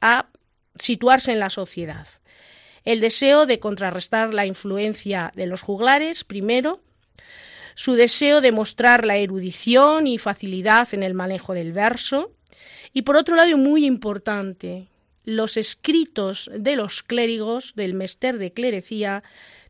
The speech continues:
tienen una finalidad moral de instruir. Por lo tanto, bueno, pues en ese sentido es donde tenemos que entender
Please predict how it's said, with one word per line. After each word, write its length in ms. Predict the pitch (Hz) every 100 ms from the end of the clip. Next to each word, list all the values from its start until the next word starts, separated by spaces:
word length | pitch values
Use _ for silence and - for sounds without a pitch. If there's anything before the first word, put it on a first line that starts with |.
| _
tienen 400 | 240 294 320 311
una 260 | 277 277 262
finalidad 720 | - 226 208 202 196 208 240 - - _ -
moral 680 | 202 208 202 220 190 170 - _ _ - _
de 440 | - 185 269 320 -
instruir. 840 | 254 220 214 - 196 202 214 170 - _ _ _ - - -
Por 200 | 262 311
lo 120 | 294
tanto, 420 | 277 262 262 285
bueno, 320 | 233 226 247
pues 460 | 247 214 233 - - -
en 140 | 196
ese 180 | 240 320
sentido 720 | 294 262 247 262 240 233 294 _
es 160 | - 220
donde 220 | 226 202
tenemos 360 | 190 190 208 -
que 140 | 220
entender 720 | 208 202 196 196 220 226 240